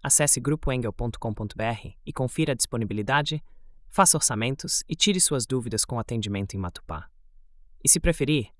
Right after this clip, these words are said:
venha pessoalmente conversar com o nosso time para montar sua lista de compras e garantir o acabamento perfeito.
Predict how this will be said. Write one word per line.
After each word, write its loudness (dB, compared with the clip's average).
venha 6
pessoalmente 4
conversar 4
com -8
o -4
nosso -2
time -4
para -2
montar 2
sua 2
lista -4
de -6
compras -4
e -4
garantir 0
o 0
acabamento -4
perfeito. -10